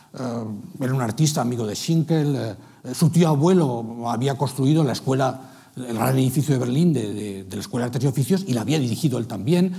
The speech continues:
Su padre era también arquitecto, es decir, que venía de una familia altoburguesa berlinesa con buenas conexiones. Él hizo la carrera muy rápidamente y enseguida se empleó en la, en la que entonces era la gran, la oficina más innovadora de Alemania,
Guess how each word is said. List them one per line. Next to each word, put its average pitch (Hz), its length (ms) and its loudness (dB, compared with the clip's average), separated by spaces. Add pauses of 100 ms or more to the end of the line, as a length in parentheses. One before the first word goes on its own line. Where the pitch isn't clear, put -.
(120)
Su 143 160 2
padre 208 220 4
era 120 100 -2
también 120 240 -4
arquitecto, 131 440 -2
es 156 40 -2
decir, 151 160 2
que 170 80 2
venía 208 240 4
de 147 80 2
una 147 140 2
familia 139 480 0 (340)
altoburguesa 135 640 2
berlinesa 123 580 0
con 107 160 -4
buenas 120 220 -2
conexiones. 156 580 -2 (320)
Él 196 220 2
hizo 147 280 -2
la 117 100 0
carrera 113 300 -4
muy 104 140 -6
rápidamente 120 720 -2 (300)
y 190 100 6
enseguida 190 800 2
se - 220 2
empleó 170 600 2
en 143 120 -2
la, 139 220 -2
en 147 100 -4
la 143 100 -4
que 139 80 -4
entonces 165 440 -2
era 175 540 -4
la 113 180 -4
gran, 160 500 -2
la 151 80 -4
oficina 156 420 2
más 147 540 -2
innovadora 139 600 2
de 104 80 -4
Alemania, - 460 -12